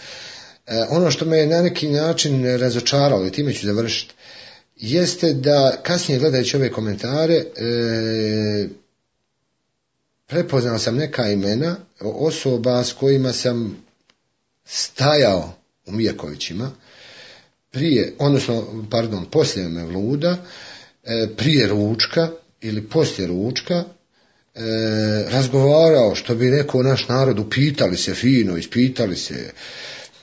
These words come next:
ovaj, da meni niko,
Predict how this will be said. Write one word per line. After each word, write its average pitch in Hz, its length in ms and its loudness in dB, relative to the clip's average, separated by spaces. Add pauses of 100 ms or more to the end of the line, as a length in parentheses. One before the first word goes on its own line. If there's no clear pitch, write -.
(260)
ovaj, 127 960 0
da 117 380 0
meni 147 640 6
niko, 127 580 2